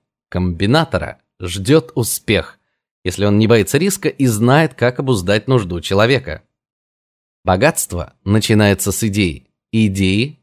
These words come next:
формируются воображением. Если вы бедны идеями, то не вините в своих неудачах обстоятельства.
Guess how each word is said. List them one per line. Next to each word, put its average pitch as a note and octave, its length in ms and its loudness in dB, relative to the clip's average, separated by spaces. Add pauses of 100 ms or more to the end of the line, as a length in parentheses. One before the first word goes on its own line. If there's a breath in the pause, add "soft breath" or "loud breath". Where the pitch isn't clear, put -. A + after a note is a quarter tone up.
(100)
формируются G#2 680 2
воображением. E2+ 920 -2 (680)
Если D3+ 260 -4
вы C3 140 2
бедны B2 420 4
идеями, A#2+ 500 2
то C#3 340 2
не C3+ 260 4
вините D3 440 4
в - 60 -2
своих B2 300 2
неудачах A#2+ 600 2
обстоятельства. G#2 960 -4